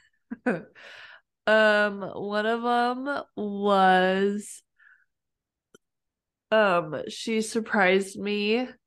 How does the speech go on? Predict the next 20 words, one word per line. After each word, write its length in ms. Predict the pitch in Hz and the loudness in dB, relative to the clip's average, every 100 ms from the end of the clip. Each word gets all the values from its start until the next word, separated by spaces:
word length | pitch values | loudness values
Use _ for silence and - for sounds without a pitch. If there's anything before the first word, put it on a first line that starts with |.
| _ _ _ _ _ _ _ _ _ _ _ _ | _ _ _ _ _ _ _ _ _ _ _ _
my 240 | - 208 196 | 0 2 2
first 400 | 196 190 190 - | 0 -2 -2 2
Thanksgiving 1000 | 214 208 - - 196 180 180 - - 98 _ _ _ _ _ _ _ - | 2 2 -6 -4 -4 -2 -2 -2 -6 -12 _ _ _ _ _ _ _ -8
away 320 | 202 190 175 | -4 0 -2
from 220 | 175 175 | -2 -6
home, 380 | 175 165 143 151 | -6 -2 -2 -2
like, 220 | 170 165 165 | -2 -2 -4
in 100 | 165 | -8
college. 340 | 175 147 151 | -4 -2 0
I 100 | 151 | 2
was 300 | 160 156 - - | 2 2 -4 -8
engaged, 800 | 160 175 196 202 196 190 - | -6 0 4 6 6 2 -8
and 440 | - 170 170 156 - | -2 0 0 0 -2
over 240 | 185 190 202 | 0 0 0
Thanksgiving 560 | 196 196 - 175 170 | -2 -4 -4 -4 -2
break, 320 | 170 165 - - | 0 0 0 -2
I 140 | 170 | 0
was 260 | 170 170 - | 0 -2 -8
staying 500 | - 185 170 170 170 | -8 -2 -2 -2 -6
in 260 | - 170 | -6 -4